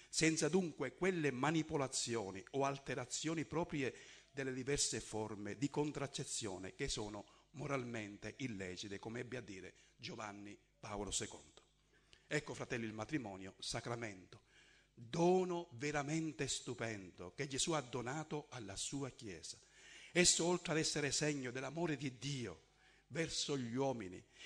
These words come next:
e di Cristo verso la Chiesa, oltre a costituire una cooperazione con Dio per la creazione di una nuova vita umana, riflette anche il mistero trinitario. Devo confessarvi che questo che vi dirò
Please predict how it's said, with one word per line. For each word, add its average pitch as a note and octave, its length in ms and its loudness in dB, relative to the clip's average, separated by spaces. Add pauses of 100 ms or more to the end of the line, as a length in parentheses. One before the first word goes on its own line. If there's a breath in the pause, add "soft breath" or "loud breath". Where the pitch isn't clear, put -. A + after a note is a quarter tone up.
(120)
e D3 120 6
di D#3 80 10
Cristo D#3 600 4
verso C3+ 360 2
la G#2+ 120 0
Chiesa, C#3 500 0 (500 loud breath)
oltre G3 340 8
a D3+ 80 4
costituire D3+ 680 2
una D#3 260 4
cooperazione D3+ 840 0
con C#3+ 340 2
Dio B2+ 420 -2
per B2 120 -2
la A#2 120 0
creazione A#2+ 760 -4 (280 loud breath)
di A#2+ 100 -6
una C3 100 -2
nuova C#3 240 2
vita C#3 240 -2
umana, A#2+ 480 0 (380 loud breath)
riflette C3+ 960 -2
anche A#2+ 600 -4
il B2 180 -4
mistero G#2 760 -6
trinitario. G#2 680 -6 (380 loud breath)
Devo C3+ 280 -6
confessarvi C3 760 -4
che A#2 140 -10
questo C#3+ 340 -8
che B2+ 100 -8
vi A#2+ 120 -6
dirò C3 260 -4